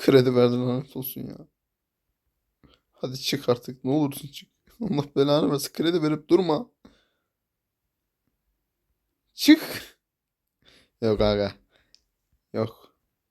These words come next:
Pes etme noktasına geldim. Bir şey çıkmayacak. Mm-mm. Çok uğraştık.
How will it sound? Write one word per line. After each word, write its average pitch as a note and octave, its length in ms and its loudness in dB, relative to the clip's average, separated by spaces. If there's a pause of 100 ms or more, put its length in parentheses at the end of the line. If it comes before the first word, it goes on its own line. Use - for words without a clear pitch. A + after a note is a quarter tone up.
(580)
Pes A#2 220 -2
etme A2+ 240 0
noktasına A2+ 520 -2
geldim. A2+ 440 -4 (300)
Bir - 60 -18
şey A#2+ 120 -2
çıkmayacak. A2 640 -6 (1400)
Mm-mm. C3+ 260 2 (1160)
Çok B2+ 260 -2
uğraştık. - 640 -4